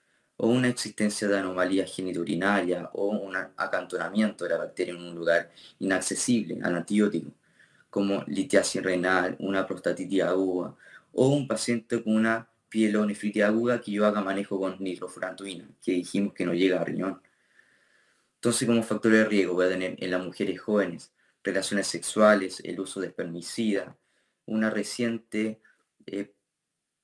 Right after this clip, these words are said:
eh, pareja sexual, o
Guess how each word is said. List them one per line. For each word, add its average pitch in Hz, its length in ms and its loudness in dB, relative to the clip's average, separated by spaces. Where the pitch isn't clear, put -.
eh, 98 300 -2
pareja 107 280 0
sexual, 90 500 -4
o 113 420 0